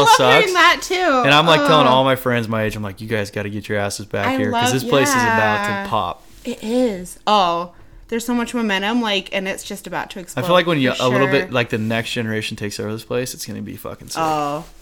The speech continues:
Speaker 1: And it's already, like, foundations are being laid. Like,
Speaker 2: Yeah,
Speaker 1: it's
Speaker 2: there's a
Speaker 1: about
Speaker 2: lot
Speaker 1: to
Speaker 2: going on that
Speaker 1: happen.
Speaker 2: people don't realize.
Speaker 1: There's so much potential here.
Speaker 2: Yeah.
Speaker 1: Yeah. Okay, a couple more questions.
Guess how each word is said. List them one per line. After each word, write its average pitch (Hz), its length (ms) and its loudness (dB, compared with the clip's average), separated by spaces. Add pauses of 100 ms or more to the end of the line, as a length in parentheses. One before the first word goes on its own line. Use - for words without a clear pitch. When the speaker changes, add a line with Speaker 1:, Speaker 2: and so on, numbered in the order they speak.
(140)
Speaker 1:
And 233 160 2
it's 269 120 2
already, 233 380 4
like, 190 340 0
foundations 202 680 -2
are 196 80 -6
being 185 260 -6
laid. 165 340 -6
Like, 123 60 0
Speaker 2:
Yeah, 127 220 2
Speaker 1:
it's 180 260 -6
Speaker 2:
there's 147 220 2
a 175 80 0
Speaker 1:
about - 40 2
Speaker 2:
lot 151 200 6
Speaker 1:
to 135 60 0
Speaker 2:
going 123 140 0
on 117 200 2
that 113 100 -2
Speaker 1:
happen. 113 160 0
Speaker 2:
people 110 180 -4
don't 110 300 -4 (140)
realize. 104 400 -4
Speaker 1:
There's 185 180 -10
so - 240 -8
much 190 220 -8
potential 190 400 -10
here. 214 340 -6 (240)
Speaker 2:
Yeah. 101 220 -6 (160)
Speaker 1:
Yeah. 170 420 -4
Okay, 180 280 -10
a - 20 -12
couple 190 240 -10
more 190 160 -6
questions. 170 720 -12